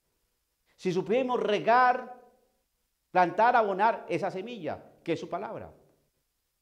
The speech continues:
Si hicimos crecer lo que tal vez otros regaron y sembraron, de sa-, de sacerdotes que estaban antes que nosotros, donde nosotros nos encontramos trabajando.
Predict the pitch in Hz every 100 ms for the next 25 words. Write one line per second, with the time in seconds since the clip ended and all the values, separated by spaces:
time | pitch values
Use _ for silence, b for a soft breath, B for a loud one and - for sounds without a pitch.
0 | _ _ _ _ _ _ _ _ _ _
1 | _ _ _ _ _ - 180 185 247 269
2 | 247 220 208 202 - 226 277 247 - B
3 | - 175 190 190 185 220 226 226 202 190
4 | 214 214 185 196 226 262 156 98 - _
5 | _ _ 143 175 185 175 151 180 165 165
6 | 226 220 170 - 160 156 175 175 165 160
7 | 156 147 165 170 - B B 139 147 139
8 | 139 139 135 139 127 110 160 135 139 123
9 | 196 175